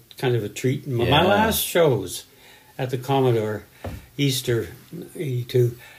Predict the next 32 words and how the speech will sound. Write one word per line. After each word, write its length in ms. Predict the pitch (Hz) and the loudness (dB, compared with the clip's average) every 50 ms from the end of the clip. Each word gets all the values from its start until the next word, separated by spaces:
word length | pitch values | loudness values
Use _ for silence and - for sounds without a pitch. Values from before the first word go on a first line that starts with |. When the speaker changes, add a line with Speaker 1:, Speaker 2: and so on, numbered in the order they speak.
| - _ _ | -20 _ _
Speaker 1:
were, 360 | - 127 123 127 127 127 117 | -2 2 4 4 4 4 4
um, 300 | 117 120 120 113 104 95 - - - - - - - | 4 2 0 0 -2 -6 -10 -16 -16 -16 -16 -12 -6
Taj 300 | - 139 135 143 147 131 | 0 4 4 6 4 4
Mahal, 600 | 147 156 143 120 127 135 131 127 127 127 120 - - - - - | 2 2 2 4 4 4 4 6 4 4 2 0 -6 -14 -8 -2
Tina 280 | - 147 139 139 139 | 2 2 2 2 2
Turner, 480 | 131 - - 127 127 123 123 120 117 - - - - | -2 -2 2 4 4 4 4 4 0 -2 -10 -16 -12
and 140 | - 117 101 104 | -10 -8 -2 0
B 140 | 123 123 | 2 2
B 100 | 117 113 110 | 2 0 -2
King. 380 | - - - 135 120 101 92 | -6 -2 0 0 0 0 -2
I, 120 | - - - | -6 -8 -8
well, 240 | 135 123 113 107 - - - - - - - | -8 -6 -8 -8 -8 -12 -20 -20 -20 -12 -4
B 120 | - 165 151 | 0 2 4
B 140 | 151 143 139 | 4 4 2
King 240 | - 143 135 131 | 2 2 4 4
I 160 | 127 123 123 120 | 4 4 4 2
did 300 | 107 - - 139 131 123 | 0 2 4 4 4 4
at 140 | 120 120 | 4 0
the 100 | - 127 | 2 2
Orpheum, 540 | 127 131 151 147 - - 123 110 107 104 98 - - - - - - - - - - - - - - - - - | 4 4 4 4 2 0 -2 -2 -2 -2 -6 -10 -14 -20 -20 -20 -20 -20 -20 -20 -20 -20 -20 -20 -20 -20 -14 -14
uh, 60 | - - | -14 -10
while 340 | - 139 127 127 127 123 120 | -4 0 2 4 4 6 4
I 140 | 120 113 120 | 4 2 2
had 520 | 120 120 117 120 117 113 113 123 - - | 0 0 0 0 0 0 -2 -6 -12 -8
Taj 400 | - - 135 127 123 120 117 104 113 - - - - | -2 0 4 4 4 4 2 0 -4 -10 -12 -10 -6
across 480 | 147 151 127 - 123 117 113 - - | -6 -4 0 2 2 2 2 0 -2
the 80 | - 127 | -6 -6
street 420 | 120 - - 151 143 131 127 - - - - - | -6 -4 -2 0 0 0 -2 -4 -12 -18 -16 -14
at 200 | 143 135 127 - | -12 -12 -10 -6
the 200 | - 123 113 101 - - | -4 -4 -4 -6 -6 -4
Commodore. 460 | - 143 143 147 131 120 110 98 - - - 135 | -2 0 2 2 2 2 0 0 -4 -8 -8 -6
We 100 | 131 | -4